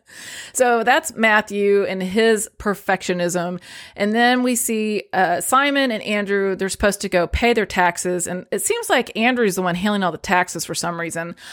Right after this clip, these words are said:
I'm sure they both have taxes they probably have to pay, but Andrew's the one that's trying to settle his debt. And he gets up there and he realizes that not only is he late, but he owes so much in penalties,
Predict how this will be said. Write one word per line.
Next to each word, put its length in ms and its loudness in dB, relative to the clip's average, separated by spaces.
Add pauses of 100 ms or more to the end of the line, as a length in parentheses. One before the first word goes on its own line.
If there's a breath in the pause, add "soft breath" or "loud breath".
I'm 120 2
sure 200 2
they 120 4
both 380 2
have 180 0
taxes 400 -2
they 120 -2
probably 320 0
have 280 0
to 80 -6
pay, 320 0
but 340 0
Andrew's 380 0
the 100 -4
one 420 -2
that's 160 -8
trying 160 -4
to 80 -6
settle 240 2
his 200 -2
debt. 380 4 (400 loud breath)
And 200 0
he 80 -2
gets 240 2
up 160 2
there 80 2
and 100 0
he 80 -2
realizes 600 0
that 220 0
not 220 2
only 340 0
is 180 0
he 340 -4 (120)
late, 460 2
but 120 -2
he 200 -8
owes 240 2
so 140 0
much 180 0
in 80 -6
penalties, 600 0